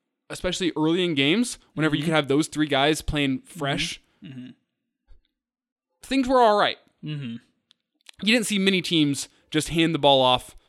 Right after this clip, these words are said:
Speaker 1: aside from Minnesota, early in the game and just jam it down Nebraska's throats.
Speaker 2: Yeah.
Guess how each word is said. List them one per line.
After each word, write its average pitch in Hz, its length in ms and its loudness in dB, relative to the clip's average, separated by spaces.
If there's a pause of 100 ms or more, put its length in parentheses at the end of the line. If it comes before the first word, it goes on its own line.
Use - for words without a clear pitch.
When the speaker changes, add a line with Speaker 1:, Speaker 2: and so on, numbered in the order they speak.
(140)
Speaker 1:
aside 135 300 -4
from 123 160 -4
Minnesota, 117 540 -4 (420)
early 170 220 4
in 143 60 2
the 143 60 0
game 127 240 0
and 127 60 -2
just - 240 -4 (260)
jam 139 260 0
it 113 100 -4
down 127 180 0
Nebraska's 117 400 -6
throats. - 340 -12
Speaker 2:
Yeah. - 200 -12